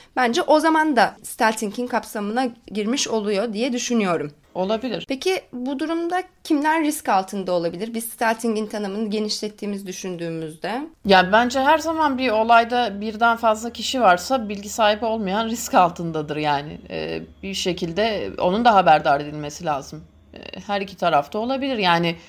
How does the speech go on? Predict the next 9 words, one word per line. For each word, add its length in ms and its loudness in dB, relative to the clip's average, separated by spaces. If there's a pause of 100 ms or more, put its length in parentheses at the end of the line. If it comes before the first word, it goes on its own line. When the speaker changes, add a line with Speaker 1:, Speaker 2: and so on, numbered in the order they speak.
(340)
Speaker 2:
e, 600 2
kullanacak 680 -2 (100)
olan 360 2 (520)
kişi 320 -2
de, 280 2
yani 240 0
kendi 320 0
üzerinde, 720 -2 (220)
e, 360 -4